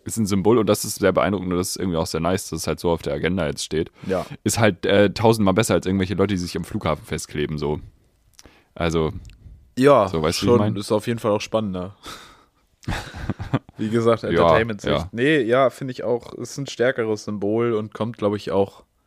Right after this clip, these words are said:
Speaker 2: Wobei ich hab das Gefühl, dass dann, ja, du wirst halt immer schlecht geframed als Klimaaktivist. Du kannst, du hast gar nicht die Möglichkeit, zu einem positiven Framing zu kommen.
Speaker 1: Mm,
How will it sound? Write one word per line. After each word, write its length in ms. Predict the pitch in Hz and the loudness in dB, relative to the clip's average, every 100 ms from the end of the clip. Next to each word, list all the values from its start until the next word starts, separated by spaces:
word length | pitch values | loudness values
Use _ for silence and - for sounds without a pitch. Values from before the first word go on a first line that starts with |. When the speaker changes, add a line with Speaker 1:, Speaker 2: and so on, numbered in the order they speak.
| _ _ _ _ _ - _ - | _ _ _ _ _ -20 _ -6
Speaker 2:
Wobei 180 | 98 127 | 4 4
ich 120 | 160 | 6
hab 120 | 196 | 2
das 160 | 185 - | 0 -2
Gefühl, 380 | 156 - 151 131 | -4 2 2 6
dass 380 | 139 - - | 4 4 -8
dann, 340 | - 135 127 123 107 | -2 0 0 -4 -4
ja, 560 | 113 135 160 156 147 143 _ _ _ _ _ _ _ - - | -2 2 2 4 2 -2 _ _ _ _ _ _ _ -20 -8
du 140 | 101 | 0
wirst 220 | 117 165 | 2 4
halt 180 | 139 - - | 2 0 -2
immer 320 | 120 143 95 | 0 2 0
schlecht 400 | - - 87 - | -2 -4 -6 -8
geframed 520 | 92 - 92 85 87 | -14 -6 -2 -2 -4
als 200 | - 90 | -6 -8
Klimaaktivist. 1040 | - 95 90 82 - - 82 87 - - - _ _ | -8 -6 -4 -4 -6 -10 -8 -8 -10 -18 -20 _ _
Du 100 | 104 | -8
kannst, 440 | 95 113 123 - 113 | 0 0 0 -4 2
du 80 | 117 | 2
hast 160 | - | 4
gar 100 | 120 | 0
nicht 160 | 117 - | 0 -2
die 60 | |
Möglichkeit, 540 | 107 113 - - 101 95 | 0 0 -2 -2 0 0
zu 60 | 95 | -4
einem 120 | 95 | -4
positiven 480 | 107 98 95 92 92 | -4 -6 -6 -10 -2
Framing 400 | 95 95 95 87 | 2 2 0 -6
zu 140 | 82 | -12
kommen. 320 | - 80 80 - - _ _ _ - - _ _ _ _ _ - - | -6 -4 -6 -16 -20 _ _ _ -20 -20 _ _ _ _ _ -12 0
Speaker 1:
Mm, 600 | 135 139 135 139 143 147 | 2 2 0 0 2 2